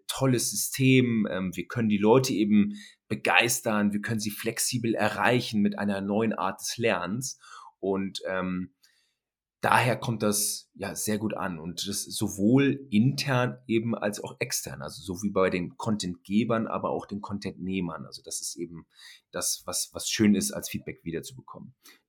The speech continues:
Ja, und, ähm, wenn man jetzt mal so schaut, ähm, wir haben ja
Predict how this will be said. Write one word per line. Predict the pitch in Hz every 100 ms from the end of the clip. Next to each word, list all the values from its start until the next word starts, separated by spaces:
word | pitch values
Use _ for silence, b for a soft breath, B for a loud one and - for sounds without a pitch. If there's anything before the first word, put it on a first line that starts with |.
| -
Ja, | 92
und, | 92 92 92 -
ähm, | 85 87 85 B B B B B
wenn | 101
man | 101
jetzt | 98
mal | 104
so | 92
schaut, | - 98 95 113 117 - b b b -
ähm, | 95 104 95
wir | 92 95
haben | 95 98 98 95 95 _ -
ja | 87 -